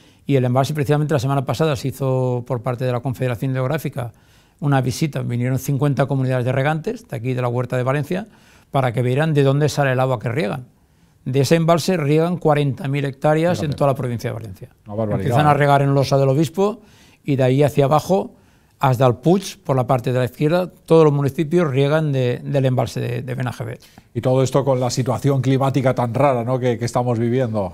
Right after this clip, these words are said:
Speaker 2: ¿eh?
Speaker 1: Sí, una situación climática, pero hay que tener en cuenta que ese embalse, en estos momentos, fijaros, a pesar de que estamos, estamos todavía al sesenta y dos por cien.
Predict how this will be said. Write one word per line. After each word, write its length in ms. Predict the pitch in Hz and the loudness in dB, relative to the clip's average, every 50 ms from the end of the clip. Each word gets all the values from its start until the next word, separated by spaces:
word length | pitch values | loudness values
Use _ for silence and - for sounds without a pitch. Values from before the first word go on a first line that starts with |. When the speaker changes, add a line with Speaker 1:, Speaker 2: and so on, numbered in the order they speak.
| - | -8
Speaker 2:
¿eh? 160 | 104 104 117 156 | -6 -6 -6 -4
Speaker 1:
Sí, 160 | 165 - 220 | 0 0 2
una 120 | 220 202 | 2 2
situación 280 | 131 127 160 170 170 165 | 2 4 4 4 4 4
climática, 400 | 160 180 180 185 180 190 208 175 | 2 2 2 2 2 2 2 2
pero 160 | 151 165 151 | 2 4 4
hay 120 | 147 151 151 | 4 2 2
que 100 | 185 175 | 0 -2
tener 140 | 185 185 | -2 -2
en 80 | 185 175 | -2 -2
cuenta 180 | 196 196 202 185 | -2 -2 -2 0
que 80 | 180 | -2
ese 140 | 160 - 190 | 0 0 0
embalse, 680 | 185 175 185 190 165 - - 202 202 196 190 170 156 | 0 2 0 0 0 0 0 -2 -2 -2 0 0 2
en 80 | 147 147 | 2 2
estos 220 | 156 - - 185 | 2 2 0 0
momentos, 340 | 180 185 190 165 214 208 - | 0 0 -2 -2 -2 -4 -4
fijaros, 280 | - 175 160 160 165 151 | -4 -4 -4 -2 -2 -4
a 20 | |
pesar 240 | 143 123 147 151 147 | -2 -2 0 0 0
de 80 | 156 | 0
que 100 | 143 160 | -2 -4
estamos, 360 | 151 - - 165 170 185 196 - | -4 -2 -2 0 0 0 0 -2
estamos 260 | 170 131 - 156 165 151 | -4 -4 -2 -2 0 2
todavía 220 | 185 170 165 175 | 2 2 4 2
al 80 | 143 131 | 2 0
sesenta 380 | - 143 - 151 139 135 139 | -2 -2 -2 -2 -2 0 0
y 40 | 131 | 0
dos 140 | 139 139 135 | 0 0 -2
por 160 | - 131 104 | -4 -6 -8
cien. 300 | - - 113 107 117 127 | -6 -8 -10 -12 -12 -14